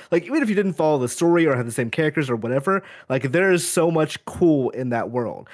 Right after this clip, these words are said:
that you could do something genuinely amazing with it.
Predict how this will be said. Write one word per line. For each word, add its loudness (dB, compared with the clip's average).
that -2
you 0
could 0
do 2
something -2
genuinely 2
amazing -2
with 0
it. 2